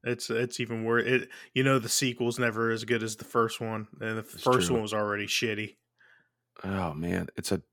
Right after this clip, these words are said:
Speaker 2: it's a book for dogs. It's a book you read to your, oh my God, I
Speaker 1: A
Speaker 2: gotta get
Speaker 1: book
Speaker 2: off
Speaker 1: to
Speaker 2: here.
Speaker 1: read to your dog.
Speaker 2: Yeah, it's, yeah.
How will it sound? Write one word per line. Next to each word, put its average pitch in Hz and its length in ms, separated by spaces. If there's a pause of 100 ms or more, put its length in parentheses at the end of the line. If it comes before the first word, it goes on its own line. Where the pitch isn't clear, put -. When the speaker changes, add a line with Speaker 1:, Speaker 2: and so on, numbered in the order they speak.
(140)
Speaker 2:
it's - 140
a 117 60
book - 260
for 110 140
dogs. 107 480
It's 80 100
a 101 60
book - 200
you 123 100
read 120 140
to 107 60
your, 101 120 (180)
oh 92 240
my 69 120
God, 69 220
I - 100
Speaker 1:
A - 20
Speaker 2:
gotta - 80
get - 100
Speaker 1:
book 147 140
Speaker 2:
off 131 80
Speaker 1:
to 160 40
Speaker 2:
here. 143 80
Speaker 1:
read 147 160
to 139 60
your 131 120
dog. 110 340 (800)
Speaker 2:
Yeah, 104 180
it's, - 240 (160)
yeah. 135 320